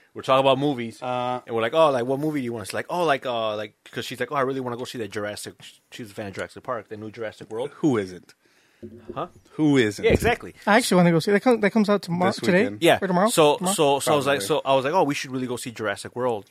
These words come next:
Speaker 1: uh, the new one." And it's like, "Oh, but I also wanna see Incredibles two. Like, I'm really excited to see it." She's like, "Eh."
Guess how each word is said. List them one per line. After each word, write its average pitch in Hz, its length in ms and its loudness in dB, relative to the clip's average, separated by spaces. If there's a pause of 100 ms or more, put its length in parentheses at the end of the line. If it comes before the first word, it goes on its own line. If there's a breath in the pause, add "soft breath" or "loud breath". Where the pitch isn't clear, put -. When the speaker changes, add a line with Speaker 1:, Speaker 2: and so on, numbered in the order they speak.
Speaker 1:
uh, 101 180 -8
the 98 80 -14
new 135 100 -10
one." 104 140 -12 (300 soft breath)
And 120 40 -10
it's 113 80 -8
like, 127 140 -6
"Oh, 165 140 2
but 127 120 4
I 131 40 8
also 143 220 0
wanna 127 200 -2
see 127 180 -8
Incredibles 117 480 -6
two. 160 160 -6
Like, 107 320 -4
I'm 107 260 -12
really 127 180 -2
excited 113 260 -2
to - 40 -12
see 156 120 -6
it." 117 120 -4 (200 soft breath)
She's - 140 -16
like, 151 220 -6
"Eh." 202 280 -8